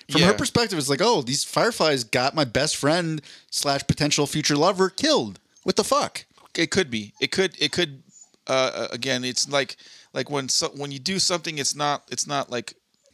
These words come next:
Speaker 2: when someone quits a job, it's not because of one reason they quit. It's a number of small things that build up to, like, "Now I'm, now fuck this place. I'm done. I'm quitting."
Speaker 1: Let's, let's wrap this up a little bit. We,
Speaker 2: Sure.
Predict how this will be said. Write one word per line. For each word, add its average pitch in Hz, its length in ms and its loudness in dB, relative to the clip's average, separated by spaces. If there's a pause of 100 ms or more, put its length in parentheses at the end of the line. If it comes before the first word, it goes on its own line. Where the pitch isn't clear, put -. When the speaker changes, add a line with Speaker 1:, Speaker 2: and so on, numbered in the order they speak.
Speaker 2:
when 175 160 -2
someone 254 320 -2
quits - 560 0
a 135 60 2
job, 131 420 0
it's - 140 -4
not 156 180 -2
because 143 220 -4
of 117 120 0
one 135 220 -2
reason 131 220 -2
they 120 100 -2
quit. 127 240 0
It's 120 160 -2
a 120 80 -4
number 147 380 -2
of 123 180 -4
small 135 380 0
things 131 240 -6
that 110 240 -4
build 123 240 -2
up 117 140 0
to, 120 200 -4
like, 104 320 -8
"Now 131 300 -2
I'm, 120 100 -8 (100)
now 127 140 -2
fuck - 320 -4
this - 320 -2 (200)
place. 123 260 0
I'm 113 120 -6
done. 107 220 -6
I'm 101 80 -14
quitting." 95 380 -8 (280)
Speaker 1:
Let's, - 460 0
let's - 360 -4 (240)
wrap 127 380 -2
this 123 200 -2
up 120 160 -4
a 131 40 -8
little 120 180 -6
bit. 123 280 -4
We, 135 140 -2
Speaker 2:
Sure. 120 200 0